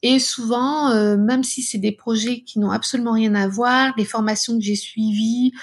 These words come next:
euh, de suivre des projets, d'écouter des podcasts, euh, d'aller sur des salons où on a, où, euh, euh,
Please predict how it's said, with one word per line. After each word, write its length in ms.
euh, 480
de 120
suivre 320
des 100
projets, 720
d'écouter 460
des 160
podcasts, 880
euh, 720
d'aller 560
sur 220
des 120
salons 760
où 200
on 100
a, 280
où, 240
euh, 760
euh, 520